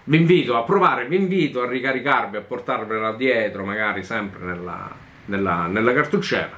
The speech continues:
così da non farvi trovare impreparati. Cartuccia da avere dietro, cartuccia long range, cartuccia che permette abbattimenti puliti sulle lunghe distanze, anche su prede resistenti come può essere un colombaccio, un coniglio, una lepre.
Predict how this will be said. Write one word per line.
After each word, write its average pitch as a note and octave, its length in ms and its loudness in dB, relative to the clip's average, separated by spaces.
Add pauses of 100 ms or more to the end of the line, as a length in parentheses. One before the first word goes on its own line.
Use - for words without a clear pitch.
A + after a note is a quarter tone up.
(100)
così F#3 260 6
da D#3+ 140 6
non E3 180 4
farvi D#3 460 4
trovare C3 440 2
impreparati. A#2 1300 -2 (320)
Cartuccia C3+ 420 2
da A2+ 60 -4
avere C3 220 0
dietro, D#3 340 -2 (920)
cartuccia C#3+ 640 -2 (420)
long C#3+ 320 6
range, A#2+ 500 0
cartuccia B2 360 -6
che A2 60 -4
permette A2 560 -4
abbattimenti D#3+ 520 2
puliti C#3+ 420 0 (180)
sulle G3 300 4
lunghe B2 300 0
distanze, - 540 -10
anche E3+ 240 4
su F#3 140 0
prede - 320 -8 (340)
resistenti D#3 600 2
come C#3 220 0
può A#2+ 100 -2
essere - 300 -8 (280)
un A2 100 -6
colombaccio, C#3 480 2
un F#2 60 -8
coniglio, G#2 360 0
una C#3 160 0
lepre. - 400 -4